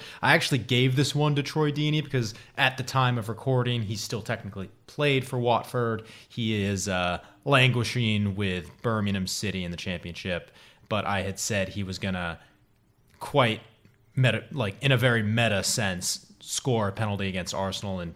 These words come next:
break out the cojones reference again, and then it would have been, like,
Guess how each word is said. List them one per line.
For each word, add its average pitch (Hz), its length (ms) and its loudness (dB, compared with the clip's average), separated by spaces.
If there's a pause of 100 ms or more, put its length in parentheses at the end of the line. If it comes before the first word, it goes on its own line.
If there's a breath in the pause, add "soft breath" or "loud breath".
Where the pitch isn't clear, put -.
(140)
break 98 220 -4
out 85 140 -4
the - 80 -10
cojones 90 480 -6
reference 85 320 -6
again, 90 560 0 (360 soft breath)
and 117 140 -2
then 110 120 0
it 110 60 -6
would 107 120 -4
have 95 160 -4
been, 98 220 0
like, 87 320 -4